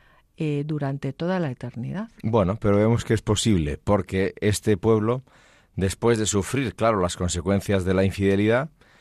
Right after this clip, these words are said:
Speaker 2: y de asombrarse de la fidelidad de Dios que les saca del agujero, pues sí,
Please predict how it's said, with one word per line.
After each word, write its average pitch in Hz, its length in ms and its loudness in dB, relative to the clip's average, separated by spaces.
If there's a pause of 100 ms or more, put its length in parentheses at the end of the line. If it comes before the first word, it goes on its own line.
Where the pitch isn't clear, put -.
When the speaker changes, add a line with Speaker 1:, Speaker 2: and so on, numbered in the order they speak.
(300)
Speaker 2:
y 92 140 -4
de 90 120 2
asombrarse 90 800 0
de 87 200 -2
la 87 100 0
fidelidad 82 540 -2
de 92 100 0
Dios 98 460 -2
que 85 100 -4
les 80 160 -6
saca 90 560 -2
del 87 280 -2
agujero, 117 500 0 (760)
pues 87 380 2
sí, - 520 -2